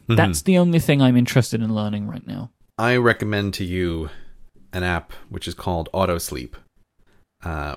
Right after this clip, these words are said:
Speaker 1: which is a thing that I have been using to track my sleeping time based, just like the time tracker Toggle, from the recommendation of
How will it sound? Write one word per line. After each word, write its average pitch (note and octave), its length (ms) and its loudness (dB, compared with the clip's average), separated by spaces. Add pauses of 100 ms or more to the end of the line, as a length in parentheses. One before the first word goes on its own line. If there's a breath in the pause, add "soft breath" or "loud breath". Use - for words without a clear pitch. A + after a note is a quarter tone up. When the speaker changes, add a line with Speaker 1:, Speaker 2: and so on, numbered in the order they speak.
Speaker 1:
which F#2 240 -4
is E2 340 -4 (120)
a F2+ 80 -4
thing F2+ 360 -4
that E2+ 240 -4
I B2+ 140 4
have C3+ 140 4
been A#2 180 2
using A2+ 500 0 (200)
to A2+ 140 -2
track F#2 320 0
my F#2+ 200 2
sleeping F#2 380 -2
time D#2+ 440 -4 (720 soft breath)
based, F#2 460 0 (220)
just C3+ 200 4
like C3 340 2 (280 loud breath)
the A2 80 0
time C#3 260 2
tracker B2 320 2
Toggle, A2+ 520 4 (220)
from G#2 420 2
the G2+ 60 4
recommendation F2 720 0
of D2 580 -8